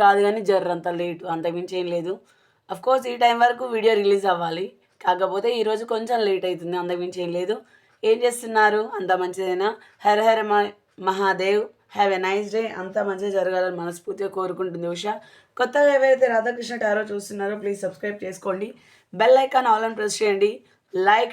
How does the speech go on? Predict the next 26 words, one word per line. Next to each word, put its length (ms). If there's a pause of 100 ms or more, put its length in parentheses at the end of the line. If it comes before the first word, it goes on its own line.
షేర్, 300
కామెంట్ 300
చేయడం 260
మాత్రం 280
మర్చిపోవద్దు. 540 (360)
ఫస్ట్ 320
లైక్ 280
ఇవ్వండి, 280 (160)
తర్వాత 400 (240)
వీడియో 240
అంతా 160
అయిపోయినాక 440 (320)
కామెంట్ 340
ఇవ్వండి, 300 (520)
షేర్ 340
చేయండి. 340
ఒక 220
ఫైవ్ 220
మెంబర్స్ 280
కన్నా 260
ఈ 80
వీడియోని 320 (100)
షేర్ 220
చేయడం 280
మర్చిపోవద్దు, 540 (400)
ఓకేనా? 340